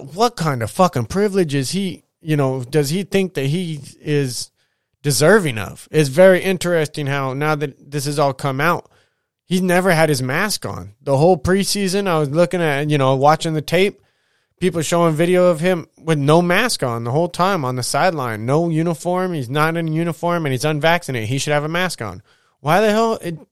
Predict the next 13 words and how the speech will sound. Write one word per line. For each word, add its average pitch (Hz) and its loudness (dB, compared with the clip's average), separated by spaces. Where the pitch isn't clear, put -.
does 170 0
he 170 -4
not 175 0
have 165 -2
a - -6
mask 180 -4
on? 107 -6
When 151 2
he's 147 4
in 170 2
the 165 0
facility, 180 0
it, 156 -2